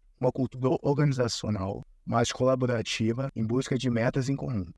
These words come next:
com mais sinergia e menos demanda de te-, de trabalho. O congresso contará com atividade de setores estratégicos, que trarão benefícios diretos ao servidor e à realização das atividades dentro do ambiente de trabalho.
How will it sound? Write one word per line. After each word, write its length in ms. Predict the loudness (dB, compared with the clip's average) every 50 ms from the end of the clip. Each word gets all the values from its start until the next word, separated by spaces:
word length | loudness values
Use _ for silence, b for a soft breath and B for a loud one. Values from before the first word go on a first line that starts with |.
| _
com 120 | _ -4 -2
mais 220 | 0 0 0 0
sinergia 640 | 2 2 2 4 2 0 0 2 4 4 4 4 2 -4 -4
e 100 | -2 0
menos 280 | 2 2 2 0 0
demanda 320 | 0 2 2 2 2 0 0
de 100 | -2 -4
te-, 160 | -8 -8 -6
de 240 | -4 -2 -2 -2 -2
trabalho. 440 | -4 -6 -4 -2 -2 -2 -2 -4 -8 _ _ -20 -20 _ -20 _ _ _ _ _ _ _
O 100 | -8 0
congresso 500 | 2 2 4 4 4 4 4 4 2 0
contará 400 | 0 0 2 2 2 2 2 2
com 140 | 2 -2
atividade 680 | -2 -2 -2 -2 -2 0 2 2 2 0 -2 -4 -6 -6 _ _
de 100 | -4 -2
setores 400 | -2 0 0 0 0 0 -2 -2
estratégicos, 880 | -4 -4 -4 -6 -6 -4 -2 0 0 0 -2 -4 -8 -12 -18 -18 -16 _
que 100 | -8 0
trarão 340 | 2 2 2 4 2 2
benefícios 600 | 2 2 2 0 0 0 0 -2 -2 0 -2 -4 -2
diretos 560 | 0 0 2 2 2 2 0 0 -2 -4 -2
ao 120 | -2 -2
servidor 560 | 0 -2 -2 -2 -2 -2 -2 -2 -2 -2 -2 -2
e 80 | -2 -2
à 80 | 0
realização 680 | 2 2 2 2 2 2 2 2 0 0 -2 -2 0
das 160 | 2 2 2 0
atividades 640 | -2 -2 -2 -4 -4 -4 -2 0 0 0 0 -2
dentro 300 | -2 -2 -2 -2 -2 -4 -2
do 80 | -2
ambiente 380 | 0 0 0 0 0 -2 -2 -4
de 80 | -6 -6
trabalho. 440 | -4 -4 -4 -2 -2 -4 -4 -8